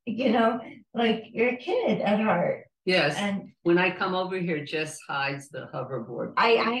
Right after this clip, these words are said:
Speaker 1: have to. <laughs> My son, my thirteen-year-old son, is that, who loves Michelle, who's known Michelle for all his life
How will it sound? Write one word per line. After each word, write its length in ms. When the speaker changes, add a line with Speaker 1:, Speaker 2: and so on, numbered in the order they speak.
Speaker 1:
have 160
to. 300
<laughs> 380
My 200
son, 400
my 120
thirteen-year-old 560
son, 220
is 140
that, 200
who 120
loves 360
Michelle, 420
who's 240
known 140
Michelle 360
for 300
all 160
his 180
life 260